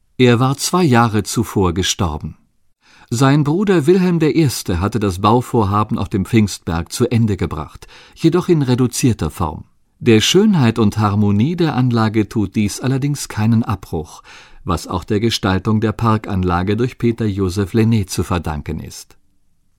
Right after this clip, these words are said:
Nach dem Zweiten Weltkrieg war das Belvedere wegen seiner Nähe zu einer sowjetischen Garnison gesperrt und verfiel. Erst neunzehnhundertachtundachtzig begann eine Privatinitiative, die ruinöse Anlage aus ihrem Dornröschenschlaf zu befreien.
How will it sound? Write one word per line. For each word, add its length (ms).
Nach 240
dem 220
Zweiten 480
Weltkrieg 540
war 120
das 220
Belvedere 680
wegen 260
seiner 220
Nähe 280
zu 220
einer 240
sowjetischen 640
Garnison 720
gesperrt 840
und 160
verfiel. 580
Erst 320
neunzehnhundertachtundachtzig 1400
begann 320
eine 180
Privatinitiative, 1300
die 160
ruinöse 720
Anlage 560
aus 160
ihrem 260
Dornröschenschlaf 1120
zu 160
befreien. 540